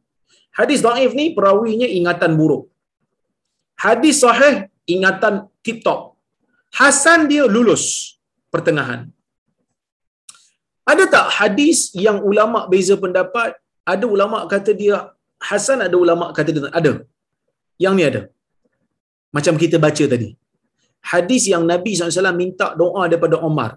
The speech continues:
Sanad dia daif. Ada ulama yang mendaifkan. Tapi ada ulama yang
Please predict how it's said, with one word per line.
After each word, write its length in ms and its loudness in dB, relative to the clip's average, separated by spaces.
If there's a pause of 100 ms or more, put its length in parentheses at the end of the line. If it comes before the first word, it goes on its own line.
Sanad 260 -2
dia 160 2
daif. 220 -4 (1800)
Ada 140 6 (100)
ulama 320 4
yang 140 0
mendaifkan. 480 0 (1200)
Tapi 140 -2 (120)
ada 120 2 (120)
ulama 280 0 (200)
yang 100 -2